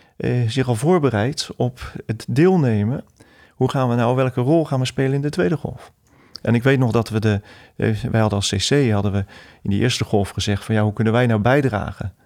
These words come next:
Eh, want wij werden ook geconfronteerd met corona. Eh, en dat, eh, eh, nou, heel wat activiteiten die, die kwamen stil te liggen. Dus we hebben toen, dat toen aangegrepen om de var Coronawijzer, om die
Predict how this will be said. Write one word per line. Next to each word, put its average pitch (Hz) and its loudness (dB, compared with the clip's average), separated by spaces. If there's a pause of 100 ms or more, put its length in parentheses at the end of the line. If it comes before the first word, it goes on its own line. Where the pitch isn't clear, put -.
Eh, 107 -10
want - -10
wij 98 -2
werden 98 0
ook 143 -2
geconfronteerd 113 -4
met 98 -10
corona. 104 -6 (380)
Eh, - -4
en 98 -2
dat, - -6
eh, 95 -6
eh, 98 -4 (720)
nou, 95 0
heel 95 2
wat 98 -4
activiteiten 104 -2
die, 107 -2
die - -8
kwamen 110 -2
stil 151 -4
te - -6
liggen. 98 -8
Dus 101 -8
we 110 -4
hebben 104 -2
toen, 113 -4 (160)
dat 110 -4
toen 104 -2
aangegrepen 139 -4 (400)
om 110 0
de 104 -6
var 117 -4
Coronawijzer, 117 -2
om 107 0
die 104 0